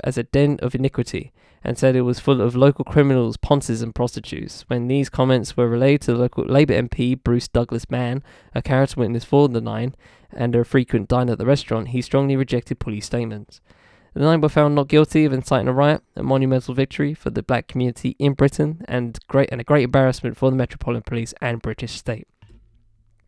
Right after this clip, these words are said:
The activist Selma James, who was a defense witness, pointed out in a Radio four documentary that, quote, "If the Panthers had lost, the Panthers had lost,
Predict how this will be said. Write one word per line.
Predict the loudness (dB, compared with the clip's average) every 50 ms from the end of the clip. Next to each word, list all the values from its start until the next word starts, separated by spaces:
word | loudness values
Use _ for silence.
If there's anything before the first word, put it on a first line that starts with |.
| -10 -10 -10 _ _ _
The | 0 2
activist | 2 2 2 0 2 2 2 0 0 -2
Selma | 2 2 2 2 2
James, | 2 4 4 4 4 2 0 -6 -20 -20 _ _ _ _ _ _ _ 0
who | 4 4
was | 4 4 2
a |
defense | 0 2 4 4 4 4 4 2
witness, | 0 0 0 0 -2 -4
pointed | -4 -2 0 0 0 0 0 0 2
out | 2 2 2
in | 2 0
a | 0
Radio | 0 0 0 0 -2
four | -2 2 2 2
documentary | 4 2 0 -2 -2 -4 -4 -4 -4 -4 -6
that, | -4 -6 -6
quote, | -4 -2 0 0 0 0 _
"If | 2 2 4 4
the | 0 -2
Panthers | 0 2 0 0 0 -4 -6 -6
had | -6 -6 -6 -4
lost, | -4 -6 -6 -6 -6
the | -8 -8 -8 _ -10 -16 -16 _ _
Panthers | -4 -2 0 0 0 2 0 0 0
had | -2 -4 -4 -2 0
lost, | 0 0 0 0 -4 -8 -16